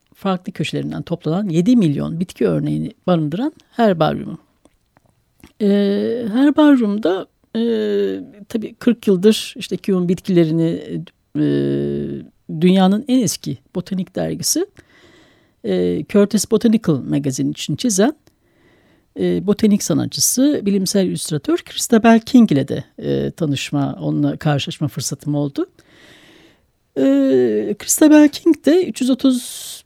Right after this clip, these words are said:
bin tür çeşitliliğiyle dünyanın en büyüklerinden biri olduğunu söylüyor herbaryumun. E, herbaryum içerisinde, e, araştırmacılara açık orijinal botanik kitabı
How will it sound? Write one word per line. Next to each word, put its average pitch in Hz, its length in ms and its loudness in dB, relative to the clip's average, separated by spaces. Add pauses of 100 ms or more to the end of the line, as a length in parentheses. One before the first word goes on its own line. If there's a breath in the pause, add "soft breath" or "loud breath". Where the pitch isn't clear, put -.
bin 185 260 2
tür 262 440 2
çeşitliliğiyle 160 680 2
dünyanın 226 300 4
en 233 200 4
büyüklerinden 185 500 4
biri 247 180 8
olduğunu 123 420 4
söylüyor 127 340 0
herbaryumun. 139 720 0 (260)
E, 214 40 -2 (800)
herbaryum 233 500 6
içerisinde, 160 720 -2 (420)
e, 180 200 6
araştırmacılara 202 800 2
açık - 520 -4
orijinal 202 560 0
botanik 208 360 0
kitabı 143 420 -6